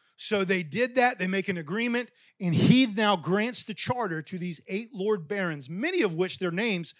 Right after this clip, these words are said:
are, are named after North and South Carolina counties. And so now the charter is written, and in this charter,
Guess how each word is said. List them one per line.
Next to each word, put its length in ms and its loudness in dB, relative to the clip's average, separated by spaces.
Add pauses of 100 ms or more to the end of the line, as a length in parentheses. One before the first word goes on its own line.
(380)
are, 420 0
are 140 -2
named 240 -2
after 240 0
North 260 -2
and 100 -10
South 220 -8
Carolina 380 -8
counties. 480 -12 (880)
And 140 0
so 120 6
now 280 4
the 80 0
charter 400 -2
is 100 -4
written, 240 0
and 140 -4
in 140 2
this 160 0
charter, 760 0